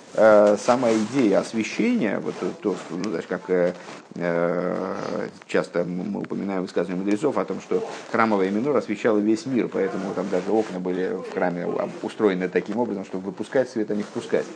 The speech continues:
Храмовая минора воздействовала своим светом на весь мир, несмотря на то, что ее мало кто видел, кроме там зажигавших и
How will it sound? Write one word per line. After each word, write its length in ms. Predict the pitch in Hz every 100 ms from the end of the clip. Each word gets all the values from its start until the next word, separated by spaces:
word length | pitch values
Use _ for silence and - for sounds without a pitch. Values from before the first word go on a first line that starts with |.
| - - - - - -
Храмовая 360 | 135 131 113
минора 320 | 110 143 196
воздействовала 640 | 135 110 107 147 147 123 110
своим 220 | 104 104
светом 320 | - 135 120
на 60 | 107
весь 280 | 113 110 -
мир, 140 | 151
несмотря 480 | 147 123 113 - 120
на 140 | 107 101
то, 120 | 110
что 180 | - 95
ее 180 | 101 95 - - -
мало 220 | 113 101
кто 160 | - 127
видел, 360 | 123 87 - - - - -
кроме 240 | 80 92 -
там 80 | 90 92
зажигавших 560 | 90 92 123 123 104
и 80 | 92